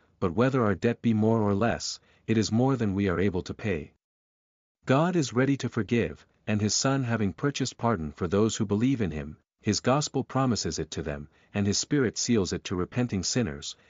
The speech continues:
and gives them the comfort. Let us keep far from the proud spirit of the Pharisee,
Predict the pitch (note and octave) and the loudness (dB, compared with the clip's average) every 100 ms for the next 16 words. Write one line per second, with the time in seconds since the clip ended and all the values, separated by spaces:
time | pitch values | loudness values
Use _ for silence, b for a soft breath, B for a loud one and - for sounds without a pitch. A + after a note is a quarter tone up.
0 | b G#2 F#2 A#2 G#2 - F2 F#2 - G#2 | b -4 0 2 0 -2 -2 -2 -2 -4
1 | - C#2+ - _ _ _ _ _ _ _ | -4 -12 -16 _ _ _ _ _ _ _
2 | _ _ A2+ E3 F3+ - - C#3+ - B2+ | _ _ 2 2 2 -2 -2 -2 0 2
3 | A#2+ A2+ G2 F2 - A#2+ A#2+ G#2+ - C3 | 2 2 0 -2 0 0 0 -2 -2 0
4 | A#2 G2+ D#2+ - B2 A2 E2 - D2 | 2 0 -2 -4 0 0 0 -4 -8